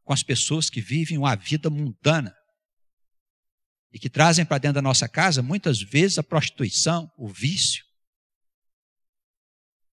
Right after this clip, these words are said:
as más companhias, os costumes indevidos. São pessoas que não têm raiz dentro do povo de Deus.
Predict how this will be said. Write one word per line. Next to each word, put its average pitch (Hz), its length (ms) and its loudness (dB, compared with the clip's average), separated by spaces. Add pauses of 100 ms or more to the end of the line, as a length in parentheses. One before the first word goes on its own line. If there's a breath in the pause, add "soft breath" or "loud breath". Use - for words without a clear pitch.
as 131 220 2
más 147 400 4
companhias, 139 920 -4 (2000)
os - 160 6
costumes 196 720 4
indevidos. 156 920 -2 (1500)
São 202 220 4
pessoas 202 720 4 (220)
que 202 120 -2
não 208 240 4
têm 247 280 0
raiz 214 760 4
dentro 185 400 0
do 180 120 -2
povo 175 280 2
de 143 120 -2
Deus. 160 580 -2